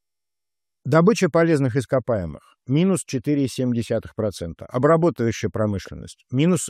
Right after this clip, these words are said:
шесть процентов. Энергетика — минус три целых четыре десятых процента.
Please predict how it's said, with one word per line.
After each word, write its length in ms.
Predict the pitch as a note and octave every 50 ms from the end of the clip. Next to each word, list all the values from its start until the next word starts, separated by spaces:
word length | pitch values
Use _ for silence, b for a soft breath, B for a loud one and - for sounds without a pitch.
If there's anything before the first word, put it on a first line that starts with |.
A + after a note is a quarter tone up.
| - -
шесть 280 | - - C#3 - -
процентов. 560 | - A2 G#2+ - - F#2 F2 E2 - - - _ _ _ _ b b b b b b b
Энергетика — 680 | D3 D#3+ E3+ E3+ E3+ E3 D#3 D3+ B2 - G#2+ - A#2 A2+
минус 260 | C3 D#3+ F#3 F3 - -
три 160 | - D#3+ D#3
целых 300 | - - D#3+ E3 D3+ -
четыре 340 | - D3+ C3+ - D3+ C#3 B2+
десятых 460 | A#2 A#2+ - - A2 G2+ - - -
процента. 500 | - G#2+ G2+ - - F2 D#2 - -